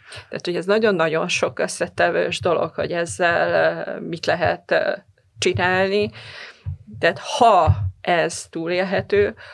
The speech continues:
akkor a, ez annak a fajta civil társadalmi összefogásnak, és nem is az egyszerű ember hozzáállásának köszönhető, amiről korábban beszéltünk.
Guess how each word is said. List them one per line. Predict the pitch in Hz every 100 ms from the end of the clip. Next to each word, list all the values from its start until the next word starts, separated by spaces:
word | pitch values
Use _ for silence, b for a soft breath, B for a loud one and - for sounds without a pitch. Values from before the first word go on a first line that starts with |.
| B
akkor | - - 180
a, | 170 180 -
ez | - 202 190 185
annak | 180 202 175 160 -
a | 165
fajta | - 185 175 175 - 165 160 180 B B B B B _
civil | - - 220 190 165 160 151 - -
társadalmi | 208 185 190 - 165 165 160 160 160 165 165 151
összefogásnak, | 190 196 175 - 165 170 175 185 - 175 -
és | -
nem | - 185
is | 175 -
az | 170 175 151 147
egyszerű | 165 - 170 160
ember | 165 170 170 165 170
hozzáállásának | 170 170 175 165 175 - 160 156 156 170 -
köszönhető, | - 185 - 185 180 185 180
amiről | 170 165 165 165 170 -
korábban | 180 156 165 165 165
beszéltünk. | 160 160 - - 160 - 160 196